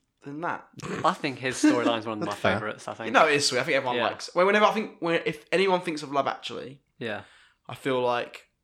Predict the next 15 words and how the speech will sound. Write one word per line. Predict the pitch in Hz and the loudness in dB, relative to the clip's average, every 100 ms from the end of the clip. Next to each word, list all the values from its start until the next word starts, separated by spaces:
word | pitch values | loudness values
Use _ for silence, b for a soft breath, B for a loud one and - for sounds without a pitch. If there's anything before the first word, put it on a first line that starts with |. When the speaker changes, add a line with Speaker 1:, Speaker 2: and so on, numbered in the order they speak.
| _ - | _ -18
Speaker 1:
the | |
three | 120 - 156 147 | -12 -2 0 0
ones | 139 127 123 | -2 -4 -10
you | 120 | -12
think | 127 117 | -12 -12
about, | - 80 107 - _ _ - | -12 -10 -10 -12 _ _ -14
stories, | - 110 87 92 117 - - _ | -8 -8 -8 -10 -12 -14 -16 _
in | 117 | -8
my | 127 131 | -2 -2
opinion, | 123 107 135 - | -4 -10 -12 -8
correct | - 151 | -8 -8
me | |
if | 147 | -12
I'm | |
wrong, | 110 | -14